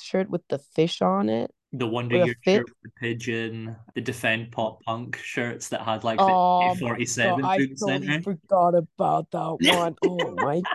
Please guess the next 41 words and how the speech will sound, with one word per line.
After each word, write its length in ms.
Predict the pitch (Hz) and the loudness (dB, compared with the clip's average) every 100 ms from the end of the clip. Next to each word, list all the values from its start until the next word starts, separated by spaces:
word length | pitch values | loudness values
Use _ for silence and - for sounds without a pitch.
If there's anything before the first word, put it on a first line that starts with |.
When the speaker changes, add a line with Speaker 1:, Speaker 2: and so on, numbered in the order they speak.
| - - - - _ - | -8 -8 -8 -8 _ 4
Speaker 1:
God, 600 | 269 262 226 196 180 185 | 6 8 8 6 2 0
that's 640 | 180 180 _ - - - - | -6 -6 _ -20 -20 -20 -6
so 380 | 226 208 196 - | -4 -2 -4 -2
bad. 760 | 208 202 202 190 180 165 165 165 _ - | 0 2 2 2 0 0 -6 -10 _ -10
Ah. 840 | 202 196 147 123 101 76 73 - | -8 -8 -10 -10 -6 -4 -4 -4
Speaker 2:
Just 180 | 139 - | -4 -2
for, 440 | 139 131 123 - - - | -2 -2 -4 -8 -20 -4
for 120 | 131 | -2
anyone 360 | 131 127 120 | 0 -2 -4
that's 200 | 117 - | -6 -6
listening, 460 | 120 113 120 110 110 - | -8 -10 -10 -10 -12 -8
what 260 | 131 127 | -2 0
it 80 | 127 | 0
is, 200 | 123 117 | -2 -4
is, 100 | 113 | -6
um, 140 | 117 113 | -6 -6
there's 160 | 113 | -8
been 160 | 120 120 | -6 -8
discussion 640 | 117 - 120 - 127 117 113 | -8 -6 -8 -2 -2 -2 -6
on 400 | 117 113 110 107 | -4 -4 -6 -10
the 120 | 113 110 | -10 -6
Bird 240 | 117 110 | -4 -2
app, 260 | 101 - - | -4 -6 -16
because 240 | - 110 | -14 -8
the 80 | 117 | -4
Bird 240 | 123 120 | -2 -2
app 140 | 120 120 | -2 -4
is 100 | 110 | -6
where 140 | 107 | -6
we 80 | 101 | -6
basically 400 | 101 101 - 107 | -6 -8 -10 -8
get 160 | 101 | -8
everything 400 | 98 95 95 98 | -6 -10 -12 -16
from, 300 | 92 95 - | -14 -14 -12
because 360 | 92 - 101 95 | -14 -12 -12 -10
it's 320 | 95 - - - | -12 -8 -8 -6
an 100 | 113 | 0
Speaker 1:
Hell 180 | 95 92 | 0 0
Speaker 2:
absolute 0 | |
Speaker 1:
yeah. 180 | 52 - - | -4 -6 -6
Speaker 2:
hellscape, 520 | 113 117 - 98 92 | -6 -4 -6 -6 -12